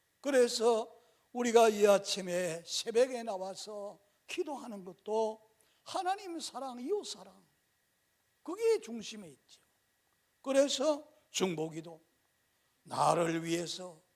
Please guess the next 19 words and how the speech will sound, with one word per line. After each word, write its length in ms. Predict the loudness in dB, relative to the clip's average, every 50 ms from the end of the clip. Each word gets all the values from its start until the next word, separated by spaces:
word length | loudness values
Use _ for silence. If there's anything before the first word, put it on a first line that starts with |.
| _
가족을 560 | 0 2 2 2 2 0 -6 -6 -8 -8 -8
위해서, 460 | -10 -10 -10 -10 -12 -12 -14 -16 -18 -20 _ _ _ _ _
자녀를 540 | -8 -6 -6 -4 -2 -4 -4 -4 -6 -12 -14
위해서, 340 | -18 -20 -20 -20 -20 -20 _ _ _ _ _ _ _ _ _ _ _ _ _ _ _ _ _ _ _ _ _ _ _ 6
또 580 | 10 12 12 12 12 12 10 8 6 2 -2 2
목장, 640 | 2 2 2 2 2 4 4 4 4 2 -2 -8 -16 -20 _ _ _
목자, 600 | 2 4 4 4 4 2 0 2 2 2 2 -2 -2
목녀를 580 | 0 0 0 2 2 0 0 0 -2 -4 -6
위해서, 520 | -8 -10 -10 -10 -12 -16 -20 -20 -20 -20 _ _ _ _ -12
브이아이피 720 | -8 -6 -2 0 0 0 0 -4 -12 -14 -16 -16 -16 -20 _ _ _ _ _ _ _
정한 400 | -10 -8 -6 -6 -6 -6 -8 -10 -14
그 140 | -12 -10 -8
사람들이 840 | -8 -6 -6 -8 -10 -10 -12 -14 -14 -12 -10 -10 -10 -10 -12 -14 -18 _ _ _ _ _ 4
예수 340 | 4 4 4 4 -2 -10
잘 200 | -10 -12 -14 -14
믿도록 560 | -14 -14 -14 -14 -14 -14 -12 -14 -14 -18 _ -4
그걸 220 | 0 0 0 0
위해서 260 | -2 -4 -6 -6 -8 -8
기도하자. 460 | -10 -16 -18 -18 -20 -20 -20 _ _